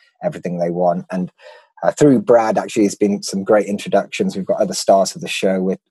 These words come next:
we're speaking to, and I, hopefully that'll have the similar effect of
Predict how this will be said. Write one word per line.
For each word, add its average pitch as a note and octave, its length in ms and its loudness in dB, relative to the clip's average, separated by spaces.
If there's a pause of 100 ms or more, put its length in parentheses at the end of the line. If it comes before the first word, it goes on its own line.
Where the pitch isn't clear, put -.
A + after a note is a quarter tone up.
we're F#2+ 80 -6
speaking G2 560 -4
to, F2+ 280 -4 (140)
and F#2+ 120 -4
I, - 60 0
hopefully G2+ 500 2
that'll G2 200 2
have F#2+ 160 -2
the G#2 80 -8
similar F#2+ 380 -2
effect - 460 -4
of F2 220 -8